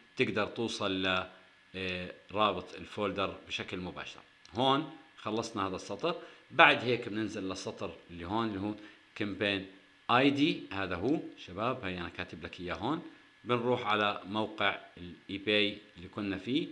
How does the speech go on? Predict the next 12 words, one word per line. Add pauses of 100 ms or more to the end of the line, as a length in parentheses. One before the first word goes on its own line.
(320)
وبنقوم
بن-، (120)
بنسخ (600)
هذا (500)
الكود (460)
وبنضعه (320)
بهذا
المكان (920)
فقط
بهذا
الشكل. (460)
تمام.